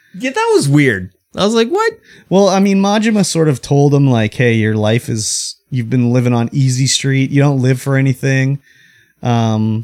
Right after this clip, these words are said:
Speaker 1: Yeah, he was just living to party and do whatever.
Speaker 2: Yeah. He liked the, li-, he liked the liquor and the ladies and
Speaker 1: Yeah.
Speaker 2: whatever.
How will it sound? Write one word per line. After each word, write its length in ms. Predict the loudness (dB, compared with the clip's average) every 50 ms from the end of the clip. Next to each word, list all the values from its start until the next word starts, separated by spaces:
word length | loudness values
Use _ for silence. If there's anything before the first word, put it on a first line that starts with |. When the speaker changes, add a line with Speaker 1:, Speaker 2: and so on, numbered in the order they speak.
| -4 -2
Speaker 1:
Yeah, 220 | 0 0 2 2
he 160 | 2 2 2
was 100 | 2 0
just 200 | 0 -2 -2 -2 -2
living 260 | -2 -2 -2 -2 -6
to 60 | -6
party 500 | -4 -2 0 0 0 0 0 -2 -2 -2
and 320 | -4 -6 -6 -8 -8 -8
do 160 | -6 -4 -4 -4
whatever. 520 | -4 -4 -4 -4 -4 -4 -4 -6 -4 -2 0
Speaker 2:
Yeah. 300 | 0 2 2 0 0 -2 -6 _ _ _ _ _ _ _ _ _ _
He 160 | _ -4 0 0
liked 240 | 2 2 0 0
the, 100 | 0 0
li-, 600 | 0 0 -2 -4 -4 -4 -4 -2 0 0 0 0
he 120 | 0 0 0
liked 220 | 0 0 -2 -2
the 80 | -4 -4
liquor 360 | -2 -2 -2 -2 -2 -2 0
and 100 | 0 2
the 60 | 2 0
ladies 640 | 0 0 0 0 0 0 0 0 0 0 -2 -2 -2
and 140 | -2 0 2
Speaker 1:
Yeah. 60 | 2 2 2
Speaker 2:
whatever. 340 | 0 0 -2 -2 -2 -4